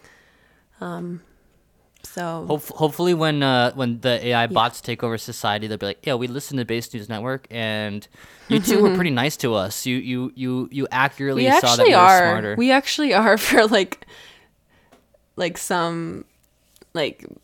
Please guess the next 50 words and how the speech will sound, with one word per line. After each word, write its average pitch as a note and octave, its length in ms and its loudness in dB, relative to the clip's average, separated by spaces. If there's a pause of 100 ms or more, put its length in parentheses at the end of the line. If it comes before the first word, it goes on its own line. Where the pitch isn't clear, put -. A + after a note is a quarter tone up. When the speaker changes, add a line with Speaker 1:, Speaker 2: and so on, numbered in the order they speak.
(280)
Speaker 1:
people. E3 300 -2
I D#3 120 0
feel E3+ 140 -2
like E3 140 -4
we're F3+ 140 -2
relatively, F3+ 640 -4
like, E3+ 180 -4
sympathetic F3 640 -6
to F#3+ 100 0
<laughs> D3 120 -2
A A3 220 -2
I F#3 200 0
compared F#3+ 400 -4
to F3 80 -4
others. F#3+ 460 -10 (640)
So F#3 500 -4 (800)
Speaker 2:
Well, D3 200 2
because, D#3 460 -2
because, D3 480 -6 (200)
because D#3+ 280 -4
they're F3+ 160 2
wo-, D#3 160 -2
'cause, F#3+ 220 0 (120)
'cause F#3+ 240 -2
A G3+ 160 2
I G#3+ 120 0
is F3+ 180 2
woke. A3 340 0
Speaker 1:
'Cause A#3+ 220 -4
it's C#4 160 0
Speaker 2:
Of - 20 -14
cour-, G3 360 2
Speaker 1:
woke. A#3 100 2
That's, G3 240 -4
it's G3+ 260 0
Speaker 2:
of E3+ 60 0
Speaker 1:
that F#3+ 100 4
Speaker 2:
course D#4+ 220 4
we're D#4+ 80 2
gonna A3+ 160 2
be F#3 80 2
Speaker 1:
simple. E3 300 2
Speaker 2:
sympathetic. A#2 580 -2 (500)
You C#3+ 80 2
Speaker 1:
It's D#3+ 100 6
Speaker 2:
know, B3 100 6
Speaker 1:
that F#3+ 120 6
Speaker 2:
of E3+ 60 -4
course. D4 300 2
Speaker 1:
simple. G#2+ 420 -8